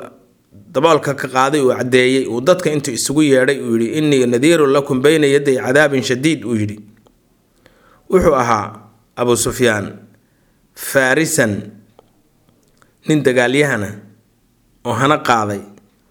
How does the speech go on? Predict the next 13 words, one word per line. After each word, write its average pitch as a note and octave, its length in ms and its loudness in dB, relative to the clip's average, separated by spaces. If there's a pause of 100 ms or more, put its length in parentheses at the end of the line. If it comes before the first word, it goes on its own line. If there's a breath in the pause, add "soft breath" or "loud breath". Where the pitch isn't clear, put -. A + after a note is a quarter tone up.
(680)
oo C#3 140 4
min B2 460 0
anbahi C3+ 520 2
fursaani A#2+ 580 -2
Qurayshin, B2+ 640 0 (1200)
Quraysh D#3+ 440 2 (440)
wiilasheeda C#3 600 2
dagaalyahanada B2 840 2
ee C3 100 4
hada-, C#3 360 0
hana D3 260 0
qaaday, A#2+ 460 0 (1120)
ka - 80 -6